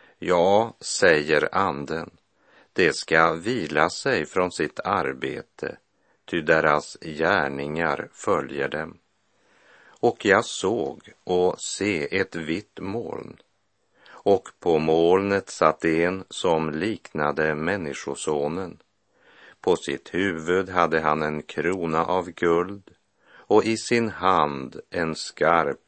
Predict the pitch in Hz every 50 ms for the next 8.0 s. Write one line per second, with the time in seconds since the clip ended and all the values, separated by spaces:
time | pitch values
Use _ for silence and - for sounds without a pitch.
0 | _ - - - - 90 95 85 73 73 - 85 90 - _ _ _ _ _ _
1 | _ _ _ _ _ _ _ _ _ _ - - - - 120 110 - 101 87 78
2 | 78 67 - 87 92 98 90 82 80 80 85 87 90 85 - 107 110 101 90 82
3 | 82 85 90 92 92 - - - 82 78 78 76 78 80 78 - - - 78 73
4 | 71 69 69 69 - - 85 82 82 87 92 - - 95 90 92 92 - - 87
5 | 87 87 85 90 98 98 - _ - 82 82 82 90 90 101 101 92 85 85 85
6 | 87 92 90 90 82 78 78 80 87 - - - - - 85 80 78 92 107 98
7 | 82 76 76 78 80 80 - 101 92 92 - - - 82 67 65 - _ -